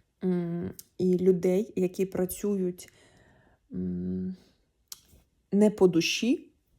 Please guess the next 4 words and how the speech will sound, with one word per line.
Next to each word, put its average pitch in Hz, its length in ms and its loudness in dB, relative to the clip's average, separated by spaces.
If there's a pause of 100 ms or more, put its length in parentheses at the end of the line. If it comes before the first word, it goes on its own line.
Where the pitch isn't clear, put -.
(300)
не 196 300 0
в, 180 340 -10
е, 175 340 -6 (3250)
унісон 190 680 0